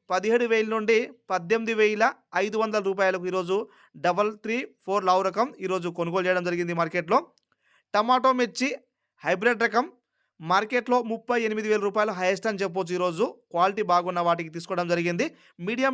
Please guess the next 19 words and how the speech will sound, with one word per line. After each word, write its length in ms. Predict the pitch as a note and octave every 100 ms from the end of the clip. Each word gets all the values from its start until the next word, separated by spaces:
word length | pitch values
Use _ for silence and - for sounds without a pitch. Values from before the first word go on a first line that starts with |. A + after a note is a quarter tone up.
| A#3+
మీడియంలో 300 | A#3 A3+ A3+
క్వాలిటీ 220 | A3+ G#3+ G#3+
ఉన్నట్లయితే 480 | G#3 G#3 G#3+ G3 G#3+ C4 - _ E3
ఇరవై 180 | F#3+ A#3 A3+
వేల 120 | A3
నుంచి 180 | A3 A3 G#3
మొదలు 200 | G3 G#3 G#3+
పెడితే 260 | G3+ G#3 C#4 - _ _ _ _ - E3
ముప్పై 260 | G3 G3+ C4 A#3
ఎనిమిది 260 | G#3+ A3 G#3+
వేల 100 | G#3+ G3+
రూపాయలు 340 | G3 G3+ A#3 F3+
హైయెస్ట్ 260 | F#3 F#3
అని 100 | G3+ G3
చెప్పొచ్చు. 360 | F3 F#3+ C4 C4
క్వాలిటీ 320 | G#3 G#3 G#3+ G3
బాగున్న 320 | F#3+ F#3 F#3+ F#3
వాటికి 380 | F#3 F3+ F3 A3+ - _ _ _ _ _ _ _ - F#3
ముప్పై 260 | F3 A#3